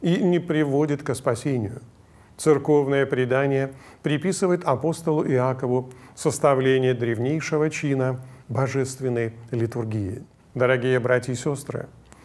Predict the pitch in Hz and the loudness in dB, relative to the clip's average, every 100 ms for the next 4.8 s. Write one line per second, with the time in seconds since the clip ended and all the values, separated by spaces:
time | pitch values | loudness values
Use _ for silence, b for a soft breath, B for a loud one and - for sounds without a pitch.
0 | B - 156 156 151 143 165 151 147 151 | B -2 4 4 4 2 2 2 2 0
1 | 151 B B - 147 147 131 143 135 143 | -2 B B 0 4 4 4 2 2 0
2 | 139 139 139 127 143 135 120 110 110 135 | 0 0 0 0 0 0 0 -2 -2 -2
3 | 135 135 B B B - 143 165 170 160 | -2 -6 B B B 0 2 4 4 4
4 | 156 160 139 156 - 143 143 | 2 2 4 2 2 2 2